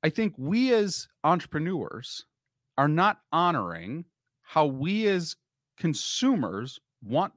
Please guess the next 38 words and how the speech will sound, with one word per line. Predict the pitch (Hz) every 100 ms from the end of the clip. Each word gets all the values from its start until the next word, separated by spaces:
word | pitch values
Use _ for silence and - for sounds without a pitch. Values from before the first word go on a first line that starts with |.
| -
to | 156
be | 160
sold | - 160 143
to | - 85
or | 85
want | 92 135 147
to | -
be | 135
marketed | 117 107 - 82 -
to. | - - - _ _ _ _ _ _ _ _ _ _ _ _ _ -
And | 143
that's | 208
a | 185
problem. | - 156 135 80 - _ _ _ _ _ _ _ _ - - _
Because | 165 - 180 156
if | 147
we | 147 214 262
are | 214
not | 175 175 - _ _ _ _ _ -
honoring | 151 151 95 87 85 82 _ _ _
what | 120 143 -
we | 143 160
as | -
consumers | 127 - 139 139 127
would | 117
want, | 104 120 170 - _ _ _ _ _ _ _ -
we're | 214
just | 214 -
putting | 165 147
things | 156 135
out | 127
that | 127
are | 117
ineffective. | - 113 92 - - - - _ _ _ _ _ _ _
And | 143
we're | 208
seeing | 214 277 294 247
the, | 156 127